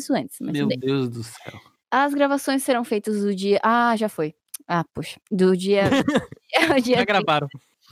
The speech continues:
Speaker 1: Já, já gravou, já gravou. Dia
Speaker 3: Hum.
Speaker 1: vinte ao dia trinta de... do mês cinco, que é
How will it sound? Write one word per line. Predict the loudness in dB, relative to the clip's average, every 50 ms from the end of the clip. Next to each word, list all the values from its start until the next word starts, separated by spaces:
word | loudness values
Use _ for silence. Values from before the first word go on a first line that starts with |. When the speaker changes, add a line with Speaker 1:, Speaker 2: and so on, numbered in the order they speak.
| -10 -8 -4
Speaker 1:
Já, | 0 2 2 2 2
já | 2 2
gravou, | 2 2 2 2 0 0
já | 0 0
gravou. | 0 0 -2 -2 -6 _ _ _ _ _ _ _ -12
Dia | -10 -6 -2 0 2 2 2 0
Speaker 3:
Hum. | 0
Speaker 1:
vinte | -4 -6 -6 -6 -4
ao | -2
dia | 0 2 0 0
trinta | 0 -2 -2 -2 -2 -2
de... | 0 0 2 2 4 4 4 4 2 2 0
do | 0 -2
mês | -2 -2 -2
cinco, | -2 -4 -4 -4 -6 -4
que | -2 0
é | 2 2 2 2 0